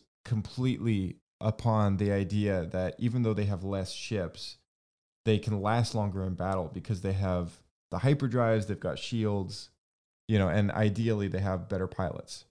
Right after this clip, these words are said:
right? And Thrawn's whole thing is, "Let's make better ships so that even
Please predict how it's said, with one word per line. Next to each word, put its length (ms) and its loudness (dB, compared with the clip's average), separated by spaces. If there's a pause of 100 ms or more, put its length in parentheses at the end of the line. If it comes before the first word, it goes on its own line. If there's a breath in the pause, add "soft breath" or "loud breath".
(120)
right? 240 -4 (720)
And 440 4 (600)
Thrawn's 420 0
whole 140 2
thing 320 0
is, 260 0
"Let's 260 0
make 240 -2
better 280 0
ships 640 -4 (380)
so 140 0
that 380 2
even 600 2